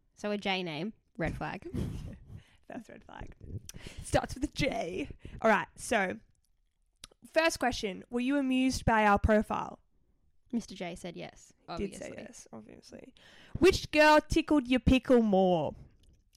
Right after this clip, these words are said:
Speaker 2: Amy, Abby, or can't decide, both tens? Obviously, pick the third option.
Speaker 1: Can't decide, both tens.
Speaker 2: Yeah.
Speaker 1: Good boy.
Speaker 2: Rate your chosen girl out, girl out of ten. Ten.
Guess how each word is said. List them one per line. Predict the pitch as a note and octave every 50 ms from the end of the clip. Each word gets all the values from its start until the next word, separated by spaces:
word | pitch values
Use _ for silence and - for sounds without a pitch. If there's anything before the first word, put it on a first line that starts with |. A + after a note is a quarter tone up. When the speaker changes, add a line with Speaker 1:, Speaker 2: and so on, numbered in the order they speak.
| _ _ _ _ _ -
Speaker 2:
Amy, | B3 B3+ C#4 D4+ D4+ D4+ D#4+ E4 E4 E4+ - _ - _ _
Abby, | B3+ B3+ B3 B3 B3 B3 A#3+ A#3+ A#3+ - - _ _
or | A3 G#3+ G#3 G#3 G#3 G#3
can't | - - - C4+ C4 B3
decide, | A#3+ - - A#3+ G#3+ G#3+ G#3 G#3 G3 -
both | G#3+ G3 G3 G3 -
tens? | - - A3+ G#3+ F#3 E3+ - - - - - - - - - _ _ _ _ _ - - - _ _ _ _ _ -
Obviously, | D#4 D#4 A#3 A#3 G#3+ - - G3 F#3+ F#3
pick | - - - -
the | - - - - - _ _ _ _ _
third | - - - - -
option. | - - - - - B3 -
Speaker 1:
Can't | - - A3 G#3+ G#3
decide, | G3 G3+ - G3 F3 F3 -
both | - D#3+ E3 - -
tens. | - - - -
Speaker 2:
Yeah. | - G#3+ A3 - -
Speaker 1:
Good | - G#3 F#3
boy. | - D#3 B2 - - - - _ _ _
Speaker 2:
Rate | - - F#3 -
your | F#3
chosen | - D4 C4+ A#3+ C4+ B3
girl | A#3+ A#3 A3
out, | G#3+ A3 - - _
girl | - A#3 A3 G#3+ G#3 G#3 -
out | G3+ G3+ G#3
of | G#3 G3 -
ten. | - D4 D#4+ D#4 A3+ F#3 - - _ _ _
Ten. | - - - G#3+ G3+ G3 G3 G3+ A3 C4+